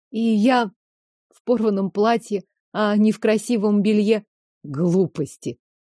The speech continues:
Кир обхватил ладонями мое лицо. Это всего лишь антураж, декорации. Неужели ты действительно считаешь, что мне важнее платье, чем та, кто в нем?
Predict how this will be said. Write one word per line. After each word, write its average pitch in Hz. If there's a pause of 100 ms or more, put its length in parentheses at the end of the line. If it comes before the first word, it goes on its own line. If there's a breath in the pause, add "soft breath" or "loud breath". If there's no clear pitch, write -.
(140)
Кир 220
обхватил 208
ладонями 196
мое 202
лицо. 202 (360)
Это 151
всего 170
лишь 165
антураж, 196
декорации. 175 (500)
Неужели 208
ты 208
действительно 180
считаешь, 175
что -
мне 180
важнее 170
платье, 175
чем 165
та, 180
кто -
в 156
нем? 165